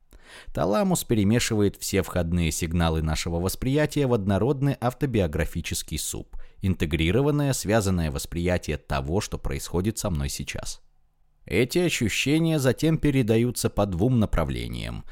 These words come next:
Вниз к миндалевидному телу, двум маленьким структурам в форме зёрнышка миндаля, расположенного глубоко в лимбическом бессознательном мозге, и вверх в лобные доли, где они достигают нашего сознания.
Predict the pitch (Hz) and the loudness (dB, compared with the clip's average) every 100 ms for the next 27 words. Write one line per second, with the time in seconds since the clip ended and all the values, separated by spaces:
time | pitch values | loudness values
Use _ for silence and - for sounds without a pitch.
0 | - - 85 87 107 131 85 - 87 80 | -18 -12 -2 4 6 6 4 2 2 4
1 | 80 76 78 73 82 98 - - 101 65 | 4 4 2 2 2 2 2 2 2 -2
2 | - - 82 98 85 87 90 85 82 87 | -8 -6 0 2 4 4 4 2 0 -2
3 | - - - - 95 82 - 95 87 87 | -2 -4 -4 0 2 2 0 0 2 2
4 | 80 98 87 82 - 90 92 90 104 82 | 4 2 2 0 0 2 2 4 4 2
5 | 73 - 69 90 90 90 87 82 82 76 | 0 -4 -2 0 2 2 2 0 0 -2
6 | - 110 113 104 92 82 - - 92 85 | 0 0 2 2 2 0 -2 -4 -2 0
7 | 82 - 82 73 78 76 85 85 92 92 | -2 -2 -2 0 0 0 0 0 2 2
8 | 76 71 - - - - - 135 180 117 | 0 -4 -12 -14 -20 -20 -4 -2 2 2
9 | 143 - 92 90 120 127 143 127 90 87 | 2 0 0 4 4 4 4 4 4 4
10 | 85 80 82 78 92 85 85 - 82 110 | 2 2 2 4 4 2 -2 -2 2 4
11 | 113 - 82 73 - 76 - 92 87 101 | 2 2 -2 -2 -2 -4 -2 0 2 2
12 | 80 65 60 | 2 -2 -6